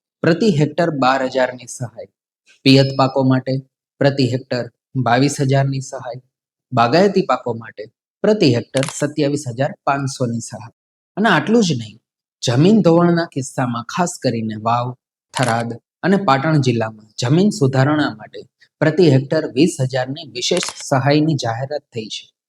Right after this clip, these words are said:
સરકારનું કહેવું છે કે આ તમામ પૈસા એ સીધા જ ખેડૂતોના બેંક ખાતામાં જમા થશે. આ પ્રયાસ સારો છે અને તેનાથી લાખો ખેડૂતોને તાત્કાલિક રાહત મળશે એવી આશા છે.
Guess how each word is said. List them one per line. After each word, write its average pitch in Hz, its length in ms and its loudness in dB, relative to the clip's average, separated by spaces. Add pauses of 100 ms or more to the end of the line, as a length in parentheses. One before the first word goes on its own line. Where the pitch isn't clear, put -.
(480)
સરકારનું 147 580 2
કહેવું 175 340 4
છે - 180 -8 (360)
કે 147 60 2
આ 131 140 2
તમામ 156 380 2
પૈસા 120 380 -4 (240)
એ 170 60 -2
સીધા 170 500 4
જ - 100 -6
ખેડૂતોના 151 600 2
બેંક 135 260 0 (140)
ખાતામાં 127 440 -6
જમા 113 340 -8
થશે. - 380 -8 (720)
આ 185 140 0
પ્રયાસ 175 400 4
સારો 180 300 0
છે 131 180 -8 (600)
અને 147 200 0
તેનાથી 151 540 0
લાખો 127 360 0
ખેડૂતોને 135 540 0
તાત્કાલિક 139 600 0
રાહત 117 400 -2
મળશે 127 420 -6 (460)
એવી 202 220 2
આશા 143 380 -2
છે. - 200 -10